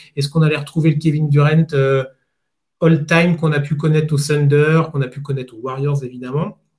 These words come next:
avant sa blessure. Et, euh, bah, donc, longue, euh, euh, longue remise en route, on va dire, de, du, du bonhomme et de la machine. Mais, euh,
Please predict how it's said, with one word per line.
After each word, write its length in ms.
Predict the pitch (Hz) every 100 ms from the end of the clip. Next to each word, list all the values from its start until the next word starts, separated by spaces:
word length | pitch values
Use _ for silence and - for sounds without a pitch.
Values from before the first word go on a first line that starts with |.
| _ _ _ _ _ -
avant 200 | 143 147
sa 160 | 143
blessure. 520 | 139 135 - 190 196 -
Et, 240 | 151 143 139
euh, 300 | 127 123 117
bah, 200 | 117 113 120
donc, 220 | 131 -
longue, 440 | 131 143 185 165
euh, 500 | 143 131 127 120 120 _ _ _ _ _ -
euh, 1040 | 120 117 113 117 113 113 113 113 113 113
longue 300 | 123 156 175
remise 500 | 143 139 170 190 175
en 100 | 170
route, 240 | 165 202 160
on 60 |
va 140 | 147 147
dire, 180 | 156 165
de, 300 | 143 139 135
du, 380 | 127 135 135
du 120 | 127 139
bonhomme 320 | 147 160 170
et 60 |
de 60 | 139
la 80 | 139
machine. 420 | 139 143 233 185
Mais, 200 | 151 143
euh, 180 | 131